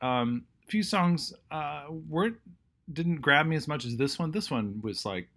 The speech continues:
far and beyond. I was like, "Okay, this is really good." So maybe I'll give the rest of the, of the album the,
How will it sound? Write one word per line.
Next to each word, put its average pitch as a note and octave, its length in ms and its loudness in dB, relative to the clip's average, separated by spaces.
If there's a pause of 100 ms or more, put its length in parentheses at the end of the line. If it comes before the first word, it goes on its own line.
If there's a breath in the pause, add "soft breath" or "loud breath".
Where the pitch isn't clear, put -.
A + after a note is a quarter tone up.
(140)
far B2+ 200 2
and G2+ 120 -2
beyond. F#2 440 -6
I F#2 60 -8
was F2 120 -12
like, F2+ 180 -14
"Okay, G2 240 -10
this F2+ 200 -10
is - 160 -20
really E2 240 -12
good." D#2 300 -14 (400 loud breath)
So - 180 2
maybe E3+ 200 6
I'll C#3+ 60 4
give B2+ 220 0
the A2+ 140 0
rest G#2 300 -4
of G#2+ 60 -12
the, G2 160 -10 (180)
of G#2 120 -8
the G2+ 220 -10
album G2 500 -6
the, F#2+ 280 -10